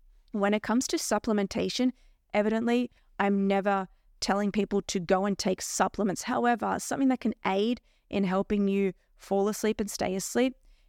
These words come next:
is magnesium L three and eight. I've just put a reel up on that on my Instagram, so go and read or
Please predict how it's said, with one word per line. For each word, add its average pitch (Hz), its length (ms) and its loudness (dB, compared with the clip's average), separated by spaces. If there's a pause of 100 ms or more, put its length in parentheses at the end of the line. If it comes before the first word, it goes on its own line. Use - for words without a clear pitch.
(140)
is 208 380 2
magnesium 196 720 0
L 190 140 -2
three - 280 -6
and 185 120 -4
eight. - 180 -8 (300)
I've 196 160 0
just - 220 -2
put 214 140 -2
a 202 60 0
reel 190 320 2
up 196 220 -2
on 190 200 0
that 190 320 0
on 190 140 0
my 185 160 0
Instagram, 214 520 -2
so 196 100 -4
go 196 340 0
and 185 180 -2 (220)
read 190 420 2 (260)
or - 260 -6